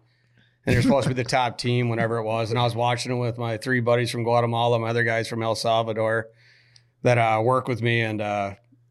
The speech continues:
I said, "What is so exciting about this?" Like, there's, I think there was thirty-six games, there's ninety-two goals scored.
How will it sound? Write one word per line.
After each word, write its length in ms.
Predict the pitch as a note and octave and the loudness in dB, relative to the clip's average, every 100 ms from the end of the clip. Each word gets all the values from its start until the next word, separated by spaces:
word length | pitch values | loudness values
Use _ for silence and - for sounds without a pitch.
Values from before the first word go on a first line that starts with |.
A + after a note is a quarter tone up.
| _ - | _ -4
I 60 | |
said, 160 | A#2+ C3+ | 0 2
"What 160 | D3 G3 | 4 4
is 160 | E3+ | 2
so 140 | G3+ E3+ | 4 2
exciting 500 | C3 - C#3 D3 B2+ | 2 2 4 4 2
about 300 | G2+ G2 - | 0 -2 -4
this?" 400 | G2 F2+ - - _ _ | -6 -4 -10 -12 _ _
Like, 160 | - B2 | -2 2
there's, 300 | C3 A#2+ - - - | 2 0 -2 -10 -4
I 80 | C#3+ | 0
think 100 | F3 | 2
there 80 | F3 | 2
was 120 | B2+ | 2
thirty-six 540 | E3+ E3 D3+ E3 D3+ - | 2 4 2 2 0 0
games, 340 | C#3 C#3 B2+ | 0 2 2
there's 180 | A#2+ G#2 | 0 0
ninety-two 500 | A#2 B2 A#2 B2 A#2+ | 0 0 0 0 0
goals 340 | G#2+ G2+ F2+ | 2 0 -2
scored. 340 | - F#2 E2+ | -6 -6 -6